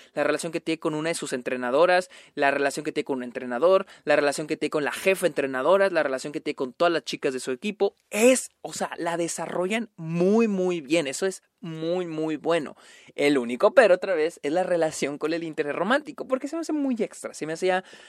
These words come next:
algo que ya está de más en la película y que está tomando tiempo de algo que pudo alimentar más al personaje.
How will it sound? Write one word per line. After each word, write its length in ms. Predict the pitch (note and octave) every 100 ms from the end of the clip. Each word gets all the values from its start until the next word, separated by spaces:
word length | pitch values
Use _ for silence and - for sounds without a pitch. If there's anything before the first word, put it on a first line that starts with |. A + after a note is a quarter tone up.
| -
algo 320 | - F#3+ F#3+ F#3+ F3+
que 140 | - D#3
ya 80 |
está 220 | D#3 - D#3
de 100 | D#3
más 340 | C#3 C3 -
en 100 | C3+
la 80 | C3
película 580 | - B2+ C3+ D#3+ F#3 A3+ - -
y 120 | - D#3
que 100 | D#3
está 220 | - D#3+
tomando 420 | F3+ F3+ E3+ E3+
tiempo 540 | - E3+ D#3+ E3 F3 -
de 240 | C#3+ C3+
algo 240 | C3+ D3
que 120 | - C#3+
pudo 640 | _ C#3+ D3+ D#3 D#3 D#3
alimentar 480 | D3 C#3 C#3 C3 C#3
más 120 | C3+
al 100 | C3+
personaje. 600 | B2 B2 C#3 B2+ A#2